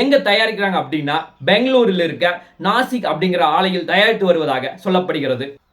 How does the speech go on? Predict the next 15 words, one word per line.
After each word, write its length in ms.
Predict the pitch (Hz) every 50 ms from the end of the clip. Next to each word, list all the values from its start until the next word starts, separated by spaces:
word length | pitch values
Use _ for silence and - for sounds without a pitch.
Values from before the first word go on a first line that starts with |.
| - 143 170
அது 120 | 202 247 247
மட்டும் 220 | 220 202 185 180 170
இல்லாம 300 | 156 147 139 139 151 160 165 - - _ _ _ - 196
ரெண்டாயிரத்தி 400 | 240 254 311 320 285 185 185 185 185
இருபத்தி 300 | 185 247 254 226 180 160 170
ரெண்டுல 260 | 156 147 143 139 147 147 147 - - _
ஹெச் 220 | - 208 196 - - -
டி 100 | 214 226 196 185
டி 80 | 214 202 185 185
ஃபோர் 220 | 208 240 240 233
ஜீரோக்கு 420 | 185 196 170 156 143 139 - 160 180 185 185 - - _ - 170
ராணுவ 300 | 185 220 247 294 277 254 233 180 185
தகுதி 220 | 185 196 220 220 - -
சான்றிதழை 440 | 190 175 175 165 151 143 143 147 165 165 - - _
இந்தியா 380 | - 196 247 247 247 196 180 -